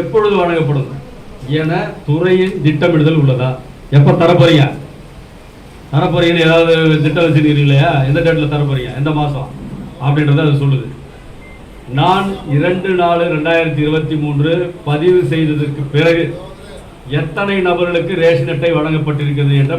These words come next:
பட்டியல் தரவும். இந்த கேள்வி ரொம்ப முக்கியமானது. ஏன் அப்படின்னு கேட்டீங்கன்னா, நீங்க துட்டு தராத வரைக்கும் உங்களுக்கு அப்படியே இருக்கும்.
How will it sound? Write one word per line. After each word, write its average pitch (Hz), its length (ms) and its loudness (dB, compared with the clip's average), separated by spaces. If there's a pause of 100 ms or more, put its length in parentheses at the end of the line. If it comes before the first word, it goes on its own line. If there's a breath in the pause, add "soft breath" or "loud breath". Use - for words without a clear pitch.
பட்டியல் 147 360 0
தரவும். 127 280 0 (480)
இந்த 139 160 2
கேள்வி 170 220 6
ரொம்ப 165 180 6
முக்கியமானது. 151 500 8 (1160)
ஏன் 185 140 6
அப்படின்னு 156 240 4
கேட்டீங்கன்னா, 139 360 6 (760)
நீங்க 147 240 0
துட்டு 180 260 0
தராத 180 240 2
வரைக்கும் 170 240 2
உங்களுக்கு 165 340 0
அப்படியே 165 220 4
இருக்கும். 143 260 -2